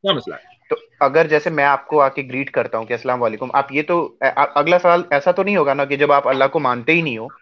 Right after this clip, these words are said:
Speaker 2: तो greet क्यों कर रहे हो अल्लाह वाला? क्योंकि अगला सवाल
Speaker 1: मैं,
Speaker 2: ऐसा हो सकता है।
Speaker 1: मैंने तो अभी आपसे कहा ना कि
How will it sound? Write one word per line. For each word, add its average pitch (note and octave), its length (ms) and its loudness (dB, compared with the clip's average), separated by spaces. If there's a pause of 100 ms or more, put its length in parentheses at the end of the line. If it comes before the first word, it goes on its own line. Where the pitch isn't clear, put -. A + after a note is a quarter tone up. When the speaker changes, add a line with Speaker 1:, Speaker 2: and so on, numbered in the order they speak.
(140)
Speaker 2:
तो D3 60 -2
greet E3+ 300 -4
क्यों E3+ 120 0
कर D#3 160 2
रहे D3+ 120 4
हो D3 60 6
अल्लाह C#3 200 4
वाला? C3 220 0
क्योंकि - 460 -8
अगला A2+ 180 0
सवाल C#3 240 -2
Speaker 1:
मैं, D3 60 2
Speaker 2:
ऐसा F3+ 140 -2
हो G#3+ 140 -4
सकता E3+ 280 -8
है। C#3 60 -4
Speaker 1:
मैंने D#3 320 -12
तो E3 160 -4
अभी F3 160 2
आपसे D#3 260 0
कहा C#3+ 200 -6
ना F#3+ 100 -8
कि G#3+ 160 -14